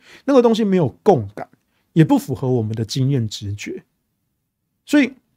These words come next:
你问我的立场是什么，我会告诉你，我是一个非常务实的人，我没有预设任何的框架跟立场。统一也好，独立也好，都是要谈的，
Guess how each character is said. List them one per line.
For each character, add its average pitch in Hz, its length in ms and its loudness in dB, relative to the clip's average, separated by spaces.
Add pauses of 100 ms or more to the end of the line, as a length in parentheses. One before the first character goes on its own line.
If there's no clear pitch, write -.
(420)
你 175 100 4
问 285 180 6
我 127 120 0
的 113 80 -4
立 180 120 0
场 113 200 -8
是 131 60 -6
什 139 140 -12
么， 123 120 -18
我 135 100 -4
会 196 60 2
告 196 180 2
诉 165 140 0
你， 120 160 -2
我 131 100 -6
是 127 100 -8
一 180 40 -4
个 151 60 -2
非 160 180 0
常 113 240 -6
务 139 120 -2
实 - 200 -10
的 185 100 -16
人， - 180 -14 (440)
我 139 100 2
没 165 140 4
有 156 240 4
预 180 160 2
设 160 180 2
任 139 300 2
何 110 200 -12
的 113 120 -12
框 120 260 -6
架 117 180 -6
跟 107 200 -8
立 110 100 -10
场。 - 240 -20 (1400)
统 151 240 2
一 240 120 4
也 226 120 8
好， 139 300 -2 (120)
独 139 160 -2
立 175 120 2
也 131 160 2
好， - 240 -8 (800)
都 185 240 6
是 165 180 -2
要 135 320 -2
谈 107 320 -14
的， - 140 -20